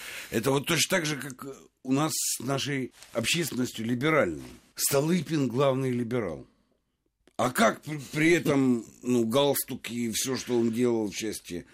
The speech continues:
подавления? Не, ну это, ну, ну, это там, это ж против большевиков было, это,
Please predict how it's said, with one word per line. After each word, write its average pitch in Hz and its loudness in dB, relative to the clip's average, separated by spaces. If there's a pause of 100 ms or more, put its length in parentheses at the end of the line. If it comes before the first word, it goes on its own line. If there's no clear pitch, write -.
(300)
подавления? 101 0 (460)
Не, 175 4
ну 185 4
это, 202 0
ну, 175 2
ну, 170 2
это 151 -4
там, 151 2
это 143 -2
ж 123 -4
против 160 0
большевиков 156 0
было, 90 -4
это, 95 -4